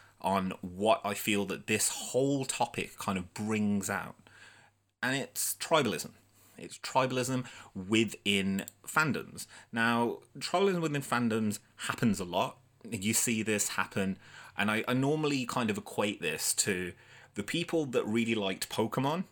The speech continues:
and the people that really liked Yu-Gi-Oh! And then the people who really liked Yu-Gi-Oh! And the people who really liked Digimon. At the end of the day, they were all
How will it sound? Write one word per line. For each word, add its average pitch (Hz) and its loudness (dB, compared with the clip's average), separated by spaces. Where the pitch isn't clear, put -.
and 104 2
the 101 -2
people 110 -2
that 98 -2
really 98 0
liked 95 0
Yu-Gi-Oh! 95 -2
And 101 0
then 127 4
the 110 2
people 160 -2
who 131 -4
really 123 2
liked 98 2
Yu-Gi-Oh! 95 0
And 92 -4
the 90 -6
people 92 0
who 92 -4
really 92 -4
liked 92 -4
Digimon. 90 -6
At 151 -6
the 180 -2
end 214 2
of 196 -2
the 139 2
day, 80 0
they 101 -4
were 110 2
all 147 2